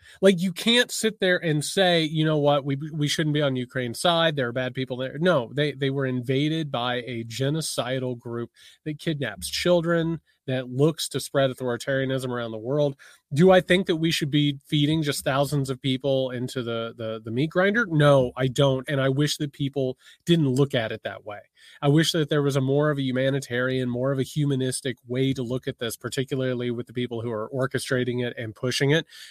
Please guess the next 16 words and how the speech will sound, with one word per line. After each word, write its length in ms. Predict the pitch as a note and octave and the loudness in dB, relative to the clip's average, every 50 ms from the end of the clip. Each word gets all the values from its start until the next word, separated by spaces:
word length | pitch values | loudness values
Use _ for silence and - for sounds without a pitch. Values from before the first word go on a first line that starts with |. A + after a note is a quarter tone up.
| - _ | -10 _
But, 160 | - E3+ F3 - _ _ - | 2 2 2 2 _ _ 0
I 80 | E3 | 4
mean, 240 | E3+ F3 E3+ E3 E3 D#3+ | 6 6 6 6 4 2
I'm 140 | E3 F3 | 2 0
sorry, 400 | E3 - - D3+ D3 C#3+ C3 B2 | 2 4 4 6 6 6 6 4
but 160 | A#2+ A#2 C3+ C3+ | 2 0 -2 -2
if 200 | C#3+ D3 C#3 - | -2 -4 -2 0
you're 100 | D#3 D#3+ | 0 2
going 220 | D#3+ F#3 F3+ E3+ | 2 2 2 2
to 60 | D#3 C#3 | 0 0
sit 200 | - D#3 C#3 B2+ | 0 0 2 2
here 180 | D#3+ D#3+ D#3 | 2 0 0
and 120 | C#3+ C3 B2 | 0 0 -2
just 160 | C3+ B2+ - | -2 -4 -2
say 100 | - C#3 | 0 0
Ukraine, 540 | C3 C3 C3 B2 - C#3 C3+ C3+ D3 D#3 | 0 0 0 -2 -2 0 0 2 0 0